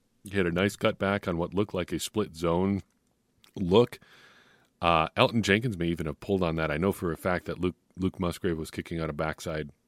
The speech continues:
um, defender there, and Dillon just kinda cut nicely behind him, right up the field. But, uh, a, a nice, nifty little play, uh, by A J Dillon.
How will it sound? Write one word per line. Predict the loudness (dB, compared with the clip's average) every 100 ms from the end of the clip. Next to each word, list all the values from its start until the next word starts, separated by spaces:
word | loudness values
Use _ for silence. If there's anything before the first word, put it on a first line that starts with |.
| _ _ _ -12
um, | -10 -12 -6
defender | -4 2 2 2 0
there, | 0 -2 -2
and | -4 -6 -6 -10 _ _ _ _ _ _ _ _ _ _ _ _ _ _ -12 0
Dillon | 2 2
just | 0 -4
kinda | -4 -4
cut | -2 -2
nicely | 0 0 0 -4
behind | -4 -2 0 0
him, | -2 -4 -12 -20 -20 _
right | 6 6
up | 4
the | -4
field. | 0 2 2 0
But, | -2 -2 0
uh, | 0 -2 -8 -20 -16
a, | -12
a | -4 0
nice, | 2 2 0
nifty | 0 0 0 -2
little | 0 -2
play, | 2 4 4 0 -4 -20 -20 -20 -20 _ _ _
uh, | -2 2 0
by | 2 4 4
A | 2
J | 2 2
Dillon. | 2 0 -2